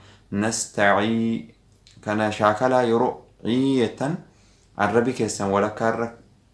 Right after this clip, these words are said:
ni ka'a. Ka yaa'i, yaa'i kasraa ka ishii dura, yaa'i sukuuna ka ishii dura, ka ishii dura kasraan jiru.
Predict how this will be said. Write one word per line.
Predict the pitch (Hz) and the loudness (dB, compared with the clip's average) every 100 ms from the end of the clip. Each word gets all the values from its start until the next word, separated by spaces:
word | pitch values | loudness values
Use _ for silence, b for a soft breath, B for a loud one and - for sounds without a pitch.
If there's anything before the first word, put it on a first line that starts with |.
| _ _ _ _ _ _ - | _ _ _ _ _ _ -8
ni | 107 107 | -6 -6
ka'a. | - - - | -8 -12 -12
Ka | - 95 | -6 -2
yaa'i, | 98 98 104 101 95 | 0 0 -2 -6 -4
yaa'i | 98 - | -2 -2
kasraa | 113 107 117 120 | -6 -8 -6 -6
ka | - | -6
ishii | 92 98 101 | -8 -8 -8
dura, | 104 131 151 - b b b b - | -6 -6 -8 -18 b b b b -4
yaa'i | 101 104 117 | 0 2 0
sukuuna | 113 104 - 117 123 | -4 -8 -6 -6 -4
ka | - | -6
ishii | - 104 | -6 -6
dura, | 101 98 | -6 -8
ka | - - - 95 | -10 -12 -8 -8
ishii | 95 104 | -6 -6
dura | 104 101 | -6 -6
kasraan | 92 - 92 92 | -8 -8 -8 -8
jiru. | 87 | -10